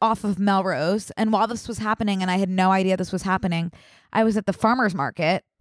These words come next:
on Melrose Place by Alfred, if you guys know where that is, and I was having the most amazing time listening to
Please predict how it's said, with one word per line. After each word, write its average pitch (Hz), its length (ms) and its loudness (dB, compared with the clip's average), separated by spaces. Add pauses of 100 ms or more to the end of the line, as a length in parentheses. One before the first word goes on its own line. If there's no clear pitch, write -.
(360)
on 208 160 4
Melrose 185 320 2
Place - 840 -2 (160)
by 180 100 2
Alfred, 151 520 0
if - 160 -12
you 147 80 -6
guys 147 220 -2
know 143 360 -2
where 160 160 0
that 147 160 -4
is, 160 400 -2 (380)
and 226 140 4
I 220 60 6
was 208 280 2 (340)
having 226 280 2
the 214 60 2
most 208 140 2
amazing 214 340 2
time 214 300 2
listening 190 540 0 (580)
to - 120 -2